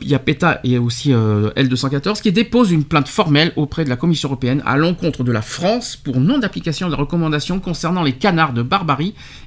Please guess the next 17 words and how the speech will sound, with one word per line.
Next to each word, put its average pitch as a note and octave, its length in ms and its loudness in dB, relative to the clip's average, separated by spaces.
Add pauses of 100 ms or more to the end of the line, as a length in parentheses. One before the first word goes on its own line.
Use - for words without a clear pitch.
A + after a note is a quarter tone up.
(100)
et C4 80 6
les G#3 180 4
hybrides G3 220 -2
de E3 60 2
canards C#3+ 320 -2
de B2 60 0
barbarie D3+ 460 0
et C#3+ 80 -2
de B2+ 100 -2
canards B2+ 300 -2
domestiques. G#2+ 420 -8 (300)
Voilà. - 140 -14 (1200)
Comme A2 80 -8
ça, C3+ 120 -8
au B2+ 40 -4
moins, B2 320 -2
euh, G#2+ 40 -4